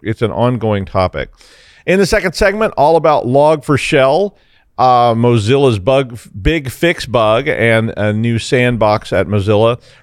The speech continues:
Rust in the current Linux kernel, path traversals, reflections on the security profession, and other stories.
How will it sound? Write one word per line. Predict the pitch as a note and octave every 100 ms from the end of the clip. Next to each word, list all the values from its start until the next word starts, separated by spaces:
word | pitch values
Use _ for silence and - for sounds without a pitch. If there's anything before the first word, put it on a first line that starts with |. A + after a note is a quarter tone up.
| -
Rust | C#3+ E3 -
in | - C3
the | A#2+
current | - D3+ C#3+
Linux | A2+ C3+ F3 E3
kernel, | - F3 D#3 D3+ D3 _ _ -
path | - F3 G3+ -
traversals, | D#3 B2 B2+ A2+ A#2+ A2+
reflections | G#2+ G#2 D#3+ E3+ - D#3+
on | C#3+
the | C3
security | - - C#3+ C3
profession, | B2 G#2+ C3 B2 B2
and | E2 G2+ F#2+
other | A2+ A2+
stories. | G2+ - G#2 G2+ E2+ D2 C2 -